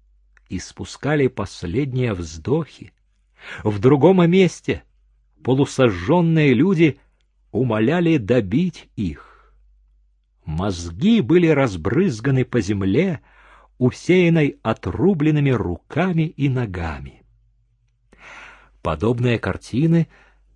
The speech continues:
противоречат главной идее повести, имеющей подзаголовок "Оптимизм". Вольтер так определяет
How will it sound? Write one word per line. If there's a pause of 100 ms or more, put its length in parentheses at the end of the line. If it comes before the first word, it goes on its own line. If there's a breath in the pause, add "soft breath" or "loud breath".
(140)
противоречат
главной
идее
повести, (460)
имеющей
подзаголовок (360 soft breath)
"Оптимизм". (800)
Вольтер (560 loud breath)
так
определяет